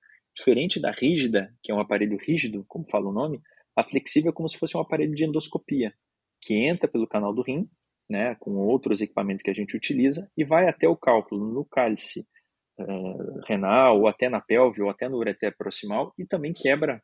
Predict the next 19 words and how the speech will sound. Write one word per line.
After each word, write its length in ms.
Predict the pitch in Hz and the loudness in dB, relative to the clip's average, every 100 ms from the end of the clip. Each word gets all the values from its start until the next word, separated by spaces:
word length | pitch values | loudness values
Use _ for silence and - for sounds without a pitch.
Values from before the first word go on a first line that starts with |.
| - | -14
esse 220 | 113 - | -14 -10
cálculo 420 | - 104 - 117 | -4 -4 -2 -6
com 160 | - 151 | -6 -4
laser. 320 | 117 98 - - _ _ - | -2 -2 -4 -16 _ _ -10
Depois 320 | 160 - 147 | -6 0 0
de 80 | 143 | 0
fragmentar 560 | - 156 170 147 - 135 | -2 0 0 -2 0 0
o 40 | |
cálculo, 520 | - 117 107 - 104 _ _ _ 107 | 2 2 2 -4 -12 _ _ _ -4
eh, 140 | 98 | -2
a 80 | 110 | -2
gente 220 | 104 117 | -6 -6
tira 240 | - 139 139 | 0 2 2
os 100 | - | 2
fragmentos 440 | 117 107 98 - | 0 0 -2 -4
maiores 340 | 135 110 113 - | -2 0 0 -4
com 120 | 135 | -8
uma 60 | 127 | -6
cestinha, 540 | 160 - - 98 | -4 -4 -8 -10